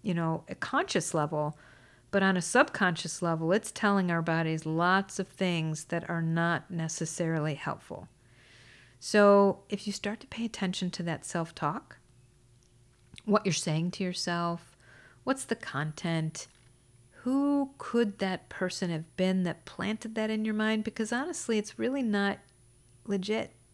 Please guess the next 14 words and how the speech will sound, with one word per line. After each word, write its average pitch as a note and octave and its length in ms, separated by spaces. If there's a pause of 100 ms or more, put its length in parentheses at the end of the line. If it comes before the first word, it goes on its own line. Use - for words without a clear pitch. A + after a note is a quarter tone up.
(100)
you G3 120
know? G3+ 380
It's, - 280 (360)
it's G#3+ 160
something A#3+ 320
that A#3 120
you G#3 100
picked G#3+ 240
up G#3+ 120
along G3 320
the F#3 100
way. F3+ 580
It's E3 200
some G3 520